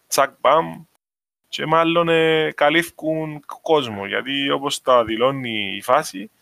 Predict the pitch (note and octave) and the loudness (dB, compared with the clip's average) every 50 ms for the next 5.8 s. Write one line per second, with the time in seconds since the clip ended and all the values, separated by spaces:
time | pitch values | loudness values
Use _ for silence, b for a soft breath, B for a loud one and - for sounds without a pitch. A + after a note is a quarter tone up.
0 | _ _ _ _ _ _ _ _ _ _ _ - - B2 B2+ C3 - - - B2 | _ _ _ _ _ _ _ _ _ _ _ -10 -8 -6 -6 -6 -6 0 2 2
1 | A#2 A#2 A#2 A2+ A2+ A#2 B2+ C#3 C3+ - - C3+ - - - _ _ - C3 C3+ | 4 4 4 4 4 4 2 2 -2 -4 -6 -6 -8 -8 -12 _ _ 0 0 2
2 | C#3+ D3 C#3+ C#3 C3 B2 A#2 A2+ A2+ A2 - A2 G#2+ G#2+ G2+ G#2 G2+ G2 - - | 2 2 2 2 4 4 4 2 2 0 -2 -6 -6 -4 -2 0 0 0 -2 -8
3 | A2+ G2+ - - G2+ G2 G2+ A#2 A2 A#2+ A#2 A#2+ A#2 A2 G#2 G2 F2+ F#2+ A2 A2 | -12 -10 -6 -4 -4 -4 -4 -6 -14 -4 0 2 2 4 4 2 0 -2 -4 -4
4 | A2+ G#2+ G2+ G2 G2 G2+ G#2+ A#2 B2 A#2 A#2 A2+ A2 G#2+ G#2 G2+ G#2+ A#2 A#2 A2+ | -4 -2 -2 -2 -2 -2 0 0 0 2 0 0 0 0 -2 -2 -2 -4 -4 -2
5 | A#2+ - - - - - - - - A#2+ B2 B2 B2 A#2 G#2 G#2 | -2 -2 -2 -2 -4 -8 -16 -8 0 2 2 2 2 0 -6 -14